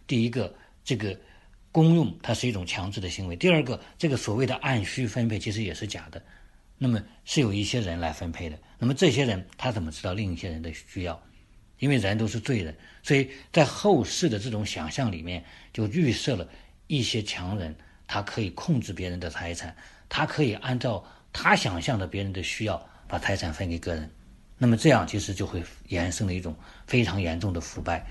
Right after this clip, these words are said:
那么是我们在我们中国能够看得到的。所以这种呢，只是人的一个乌托邦，一个幻想。《使徒行传》里面所讲的这样的一种弟兄姊妹的共同生活，这是在基督的爱的激励下所成就的一件美事。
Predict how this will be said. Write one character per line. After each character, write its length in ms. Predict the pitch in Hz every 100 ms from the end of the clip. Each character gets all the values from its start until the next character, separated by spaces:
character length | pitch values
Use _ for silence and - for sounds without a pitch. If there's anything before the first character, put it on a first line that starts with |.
| -
那 80 | 95
么 40 | 87
是 180 | -
我 120 | 90 80
们 180 | 80
在 140 | 87 95
我 160 | 80
们 160 | 80 76
中 240 | 113 113
国 160 | 87 82
能 100 | 80
够 80 | 85
看 220 | - 110
得 80 | 87
到 240 | 110 98
的。 100 | 80 - - -
所 100 | -
以 60 | 110
这 180 | 110 202
种 160 | 110 80
呢， 120 | 82
只 100 | -
是 160 | 90 120
人 140 | 95
的 80 | 95
一 80 | 98
个 100 | 92
乌 160 | 87 92
托 160 | 107
邦， 240 | 98 92 90
一 60 |
个 140 | 87 -
幻 260 | 123 98
想。 220 | 82 85 - - - - - - -
《使 200 | - 127
徒 140 | 117 151
行 200 | 127 147
传》 140 | 160
里 80 | 98
面 160 | 90 85
所 160 | 104
讲 240 | - 85 78
的 160 | 85 - - -
这 140 | 208
样 160 | 156 117
的 100 | 95
一 80 |
种 220 | 95 87 82
弟 140 | 160
兄 160 | 127 127
姊 140 | 95
妹 100 | 92
的 80 | 95
共 180 | 95 123
同 200 | 98 95
生 240 | - 117
活， 260 | 107 87 82 - - -
这 100 | -
是 200 | 127 120
在 240 | 101 98 90 -
基 200 | - 113
督 160 | 120
的 80 | 98
爱 280 | - 131 120
的 120 | 90
激 240 | 80 113 107
励 120 | 101
下 300 | - 90 - - - -
所 120 | -
成 280 | - 90 90
就 120 | 107
的 120 | 85
一 80 | 82
件 180 | 95 87
美 180 | 85 -
事。 360 | - - 87